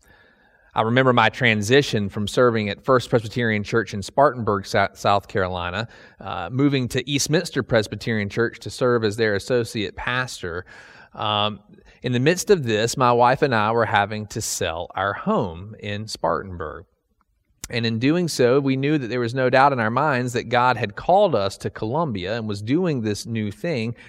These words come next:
and that God was going to take care of us being able to sell our home, and that everything would eventually work out.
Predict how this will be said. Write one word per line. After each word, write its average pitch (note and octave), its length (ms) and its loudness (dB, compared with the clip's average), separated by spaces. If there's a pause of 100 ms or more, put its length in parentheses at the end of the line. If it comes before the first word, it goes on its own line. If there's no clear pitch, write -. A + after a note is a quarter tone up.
(160)
and F3+ 100 -2
that E3+ 80 -4
God F3+ 220 8
was D#3+ 100 4
going F3 200 2
to D#3 60 0
take E3+ 300 2
care D#4 340 6
of A#2+ 220 6
us A2+ 300 4
being C#3+ 260 0
able C#3 200 0
to C3+ 80 0
sell D#3+ 360 6
our G2+ 240 2
home, F2+ 460 -8 (260)
and A#2 100 -2
that B2 80 8
everything C3 520 4
would A2+ 120 2
eventually G#2+ 540 -2
work E2+ 320 -12
out. B2 320 2